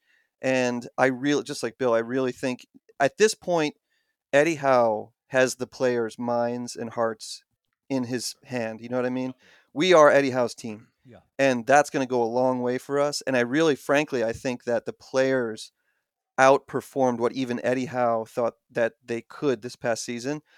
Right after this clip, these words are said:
Speaker 1: So now it's not about getting the players to perform better, 'cause they already do perform well.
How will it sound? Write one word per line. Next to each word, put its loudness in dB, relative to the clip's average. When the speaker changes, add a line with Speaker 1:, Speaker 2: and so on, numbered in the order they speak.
Speaker 1:
So -2
now 4
it's -2
not 4
about 4
getting -4
the -4
players -2
to -12
perform -4
better, -2
'cause -8
they -2
already 0
do -14
perform -12
well. -8